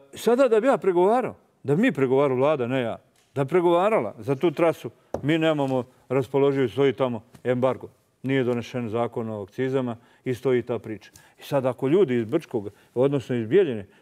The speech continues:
hoće da pitaju gdje nam je autoput, eto im Govedarica, nek on objasni. Ivanić, nek on objasni. Nemojte meni da se obraćate. Ja se, ja sve činim da se izgradi taj put. Razgovaram sa Vučićem i čak i ovim uslovima nemogućnosti pričam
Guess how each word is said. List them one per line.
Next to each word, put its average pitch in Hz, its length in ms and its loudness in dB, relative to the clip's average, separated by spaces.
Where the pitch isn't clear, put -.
hoće 147 300 0
da 143 100 2
pitaju 160 320 0
gdje 165 140 2
nam 139 160 0
je 139 60 2
autoput, 127 460 -6
eto 160 180 -2
im 127 100 -4
Govedarica, 120 500 0
nek 104 160 -8
on 156 160 -4
objasni. 104 320 -8
Ivanić, 139 420 0
nek - 120 -14
on 175 120 -4
objasni. 104 360 -6
Nemojte 139 300 -2
meni 185 280 0
da 117 80 0
se 120 140 -4
obraćate. 107 400 -8
Ja 135 160 -4
se, 143 160 -6
ja 151 120 0
sve 220 180 -2
činim 156 320 -2
da 131 140 0
se 135 140 -2
izgradi 120 300 2
taj 104 180 -6
put. 101 180 -12
Razgovaram 147 600 2
sa 156 120 0
Vučićem 170 480 2
i 139 160 2
čak 220 260 0
i 202 80 2
ovim 233 280 4
uslovima 202 420 2
nemogućnosti 190 680 0
pričam 196 420 -2